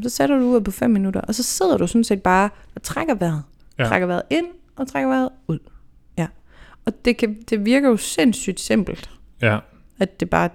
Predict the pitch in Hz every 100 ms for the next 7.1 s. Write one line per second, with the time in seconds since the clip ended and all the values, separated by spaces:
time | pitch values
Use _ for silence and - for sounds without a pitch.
0 | - 180 - - 170 165 107 165 165 -
1 | - - - 185 214 - 185 190 214 202
2 | 185 - - 196 233 - 196 185 226 220
3 | - - 285 196 170 170 175 190 - 214
4 | 175 - 185 180 175 - 214 185 175 185
5 | - - - 196 175 175 180 180 202 190
6 | 180 196 180 180 - 233 - 160 160 160
7 | 165